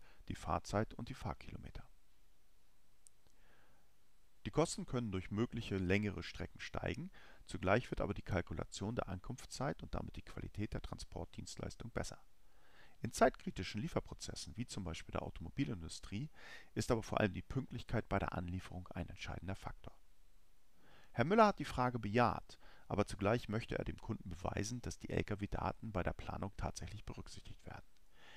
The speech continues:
Er beauftragt Wolfgang daher, das einmal für seinen Kunden zu dokumentieren.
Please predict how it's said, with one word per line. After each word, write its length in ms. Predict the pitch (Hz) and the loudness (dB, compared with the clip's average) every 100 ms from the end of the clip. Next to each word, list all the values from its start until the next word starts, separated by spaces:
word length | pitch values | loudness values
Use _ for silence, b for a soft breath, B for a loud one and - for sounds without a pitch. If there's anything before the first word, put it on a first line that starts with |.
| B B | B B
Er 100 | - | 8
beauftragt 520 | 190 190 - 131 - | 10 8 6 2 6
Wolfgang 400 | 101 117 127 117 | 6 8 6 6
daher, 420 | 120 117 117 113 B B B | 8 10 8 6 B B B
das 140 | 208 | 4
einmal 240 | - 156 143 | 6 6 6
für 160 | - | 4
seinen 260 | 90 80 82 | 2 2 0
Kunden 280 | - 92 - | -4 -4 -4
zu 120 | - | -4
dokumentieren. 640 | - - 90 127 - - | -4 -2 -4 -2 -6 -6